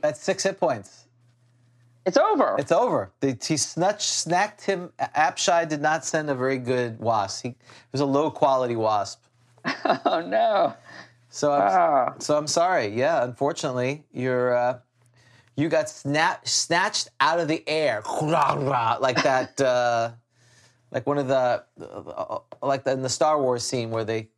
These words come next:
Speaker 1: escape the giant worm thing. He just, except this time he snags him.
Speaker 2: Oh, no.
Speaker 1: Uh, they would li-,
Speaker 2: Okay.
Speaker 1: they would like the cat to roll, by the way.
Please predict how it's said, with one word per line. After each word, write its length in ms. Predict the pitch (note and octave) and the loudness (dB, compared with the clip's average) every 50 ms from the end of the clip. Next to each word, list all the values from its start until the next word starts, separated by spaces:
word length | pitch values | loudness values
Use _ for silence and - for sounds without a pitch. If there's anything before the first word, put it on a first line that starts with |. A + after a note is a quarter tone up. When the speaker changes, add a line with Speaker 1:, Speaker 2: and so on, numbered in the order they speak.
| _ _ - | _ _ -10
Speaker 1:
escape 460 | A#2+ - - - C#3+ C#3 C3 - - | -8 -8 -4 -2 -2 -2 -2 -4 -6
the 100 | A#2+ A#2 | -6 -4
giant 400 | A2+ A#2+ B2 B2 B2 B2 - A2+ | -2 -2 -2 -2 -2 -4 -6 -4
worm 280 | A2+ B2 B2+ B2 A#2+ | -2 -2 -2 -2 -4
thing. 320 | A#2 - A2 F#2+ F2+ F2+ F2+ | -6 -8 -8 -8 -8 -10 -12
He 140 | F#2+ G#2 G#2 | -12 -10 -10
just, 180 | G#2+ A2 A2 - | -10 -10 -8 -8
except 320 | - A2 A2 - A#2+ G#2 - | -8 -6 -4 -4 -4 -2 -4
this 140 | C3 B2+ - | -4 -6 -4
time 260 | - C3 A#2+ A#2+ A2+ | -2 -2 -2 -2 -4
he 100 | A2+ A2 | -4 -4
snags 460 | - - B2 A2+ G#2+ G2+ F#2 F#2 F2+ | -4 -2 -2 -2 -2 -4 -4 -8 -12
him. 160 | D#2+ - - - _ _ _ _ _ _ _ _ _ _ - - | -14 -14 -18 -20 _ _ _ _ _ _ _ _ _ _ -16 -6
Speaker 2:
Oh, 360 | - C#3+ D3 D3+ C#3+ B2+ G#2+ G2+ | -2 0 2 2 2 2 0 0
no. 580 | A2 A#2+ C#3 D3 D3 C#3+ C3 A#2+ G2+ E2+ - - _ _ _ - | -2 0 0 2 2 4 4 4 2 0 -2 -8 _ _ _ -2
Speaker 1:
Uh, 160 | A#2+ B2 B2 | 0 0 2
they 140 | A#2 D3+ F#3 | 2 0 2
would 80 | G3+ B2+ | 2 2
li-, 60 | D#3+ | 2
Speaker 2:
Okay. 180 | - - D3 B2 | 4 4 4 4
Speaker 1:
they 80 | A#2+ - | 4 4
would 100 | G3 E3+ | 2 2
like 160 | F#3 F3 - - | 0 0 0 -4
the 60 | C3 | -4
cat 320 | - - D3 B2+ - - - | 0 0 0 0 0 -2 -4
to 60 | A#2 | -4
roll, 240 | G#2+ G#2+ G2 F2+ F2+ | -2 -2 0 -2 -2
by 180 | F2 F#2 E2+ E2 | -2 -2 -2 -4
the 100 | E2 - | -4 -6
way. 220 | - D#2 F2 F2+ | -6 -6 -6 -8